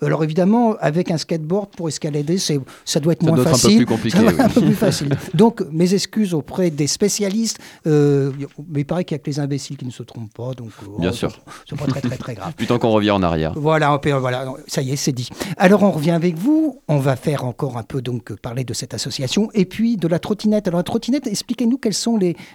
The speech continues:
Speaker 1: les, les différentes, euh, compétitions. Comment ça se déroule ? Il y a des figures, euh ?
Speaker 2: Alors, euh, comment se déroulent les compétitions ?
Speaker 1: Oui.
Speaker 2: Donc, euh, c'est tout simple, comme dans les autres disciplines. Donc,
Speaker 1: Oui.
Speaker 2: c'est-à-dire que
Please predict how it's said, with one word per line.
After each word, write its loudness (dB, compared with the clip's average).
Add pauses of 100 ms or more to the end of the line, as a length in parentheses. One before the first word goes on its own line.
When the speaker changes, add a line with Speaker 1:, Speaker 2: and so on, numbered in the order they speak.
Speaker 1:
les, 0
les -2
différentes, -4
euh, -2
compétitions. -4
Comment 2
ça 0
se -6
déroule ? 0
Il -6
y 2
a -4
des -4
figures, -6
euh ? -6 (460)
Speaker 2:
Alors, 0
euh, 2 (240)
comment -2
se -6
déroulent 0
les -2
compétitions ? -6
Speaker 1:
Oui. -2
Speaker 2:
Donc, -2
euh, 0
c'est -10 (120)
tout -10
simple, -2
comme -2
dans 0
les 2
autres 4
disciplines. 2
Donc, 4
Speaker 1:
Oui. 0
Speaker 2:
c'est-à-dire 2
que 4